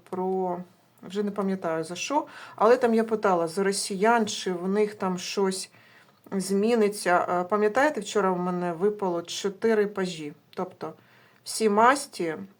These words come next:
е, пажі, молоді люди. Я думаю, що все ж таки почнеться все з молоді.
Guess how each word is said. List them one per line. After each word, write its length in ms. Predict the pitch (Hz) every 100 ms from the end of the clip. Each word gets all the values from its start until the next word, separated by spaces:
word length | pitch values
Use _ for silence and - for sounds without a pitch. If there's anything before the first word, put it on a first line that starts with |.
| -
е, 240 | 170 160 - - -
пажі, 400 | 220 208 170 143
молоді 420 | - 185 202 190 220
люди. 360 | 175 156 - - _ _ _ _ _
Я 240 | 180 214 226
думаю, 340 | 226 214 214
що 180 | 208 214
все 260 | 202 220 208
ж 140 | -
таки 400 | 196 196 190 - - _ _ _
почнеться 640 | 190 190 220 214 208 -
все 460 | 175 - - 233 247 _
з 100 | 175
молоді. 540 | 175 202 180 160 156